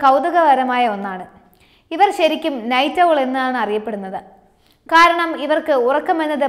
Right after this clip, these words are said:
പലപ്പോഴും പ്രയാസം നൽകുന്ന ഒന്നായിരിക്കും. രാത്രി സമയം മുഴുവൻ ഉണർന്നിരിക്കാൻ പറഞ്ഞാലും ഇവർ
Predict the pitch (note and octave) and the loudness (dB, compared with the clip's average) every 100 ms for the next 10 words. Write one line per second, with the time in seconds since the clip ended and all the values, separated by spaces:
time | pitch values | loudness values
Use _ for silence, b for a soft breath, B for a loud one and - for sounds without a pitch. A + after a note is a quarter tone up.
0 | C#4 C4+ C#4+ D#4+ D4+ C4+ B3+ B3 C#4+ - | 0 0 2 0 0 0 -2 2 2 2
1 | D#4+ C4 A#3+ A#3+ G3+ G3 F#3+ G3 - - | -6 -6 -6 -6 -8 -8 -10 -12 -18 -20
2 | _ b b _ _ C#4+ D4 F#4+ G4 F4 | _ b b _ _ 2 2 0 -2 -2
3 | E4 D#4+ C#4 C#4 D4 D4 A#3+ B3+ C#4 D4+ | -2 -2 0 -2 -2 -2 -2 -2 -2 -4
4 | D4 D#4 C#4 C4 B3+ C4 C4 G3+ G#3 | -4 -4 0 -2 0 -2 -2 -6 -6